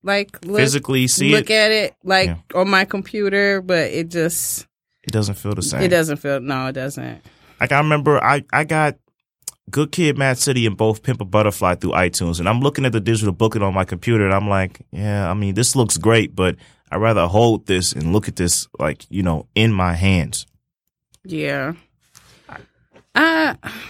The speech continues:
Speaker 1: but I don't see them completely, like, getting rid of C Ds.
Speaker 2: They didn't completely get rid
Speaker 1: Get
Speaker 2: of
Speaker 1: rid of
Speaker 2: vinyl.
Speaker 1: vinyl, yeah.
Speaker 2: But as far as from a marketing mainstream aspect, you know, most people in this generation don't know what a vinyl is.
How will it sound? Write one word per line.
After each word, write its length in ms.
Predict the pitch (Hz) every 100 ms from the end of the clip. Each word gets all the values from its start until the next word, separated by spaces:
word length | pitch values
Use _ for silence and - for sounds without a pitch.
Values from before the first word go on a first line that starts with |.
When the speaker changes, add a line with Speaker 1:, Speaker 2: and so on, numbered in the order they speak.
| - - _ _ _ _ _ -
Speaker 1:
but 220 | 214 240
I 120 | 226
don't 200 | 269 285
see 320 | 269 - 247
them 400 | 220 208 208 196 202 -
completely, 520 | - 202 - 190 175
like, 260 | 170 160 151
getting 520 | 156 151 147 143 120
rid 500 | 143 151 165 170 170
of 300 | - 170 175
C 280 | - 190 190
Ds. 880 | 196 196 196 196 196 208 - - -
Speaker 2:
They 100 | 113
didn't 160 | 131
completely 340 | 123 117 123 113
get 140 | 120
rid 160 | 110 123
Speaker 1:
Get 60 |
Speaker 2:
of 40 | -
Speaker 1:
rid 40 |
of 0 |
Speaker 2:
vinyl. 340 | 113 147 165 214
Speaker 1:
vinyl, 260 | 170 180 202
yeah. 460 | 190 226 180 143 180 - -
Speaker 2:
But 140 | 113
as 120 | 107
far 240 | - 117 110
as 140 | 101
from 200 | - 98
a 80 | 87
marketing 840 | 82 92 104 104 95 90 87 78 _
mainstream 640 | - 85 87 - - 87 78
aspect, 600 | 80 110 - - 73 -
you 60 | -
know, 240 | 65 50 - _ _ _ _ _ _
most 240 | - 92 -
people 180 | 98 85
in 280 | 76 87
this 160 | 87 104
generation 480 | - 82 82 82 87
don't 160 | 78 80
know 100 | 80
what 120 | 76
a 40 |
vinyl 420 | 73 82 80 76
is. 440 | 69 82 73 -